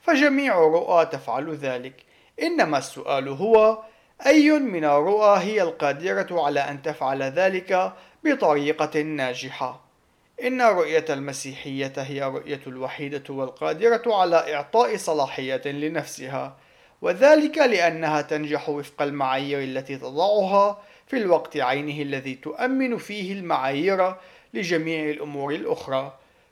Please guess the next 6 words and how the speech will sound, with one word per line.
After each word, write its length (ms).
ويجب 460
أن 240
نتذكر 680
أن 160
المنطق 520
الدائري 880